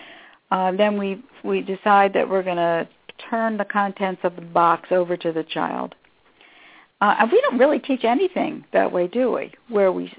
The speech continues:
we hold on to information and then sort of spill the beans like it's some big secret or it's like there is no Santa Claus. Uh, everything else in children's lives we teach in a spiral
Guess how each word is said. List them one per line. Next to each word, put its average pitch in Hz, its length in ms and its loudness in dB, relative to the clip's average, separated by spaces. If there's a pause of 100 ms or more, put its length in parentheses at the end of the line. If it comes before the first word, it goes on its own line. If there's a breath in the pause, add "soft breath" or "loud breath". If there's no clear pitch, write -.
we 180 160 -6
hold 226 420 4
on 208 240 2
to - 80 -8
information 185 880 -6 (680 loud breath)
and 185 180 -2
then 180 260 -2 (140)
sort 190 140 0
of 170 60 -6 (200)
spill 190 300 4
the 185 100 -2
beans 185 500 -4 (100)
like 185 280 2
it's 175 120 -6 (120)
some 185 160 -2
big 170 200 -6 (140)
secret 262 560 0
or 180 420 -2
it's 180 220 -6 (120)
like 170 320 2
there 170 160 0
is 170 180 -4
no 165 200 -6
Santa 208 300 -4
Claus. 254 420 4 (720 loud breath)
Uh, 196 260 0 (260)
everything 254 400 0
else 262 200 4 (240)
in 196 160 -6
children's 185 480 -6
lives 175 340 -2 (100)
we 202 100 -4
teach 202 280 -6
in 175 100 -4
a 160 160 -8
spiral 175 520 0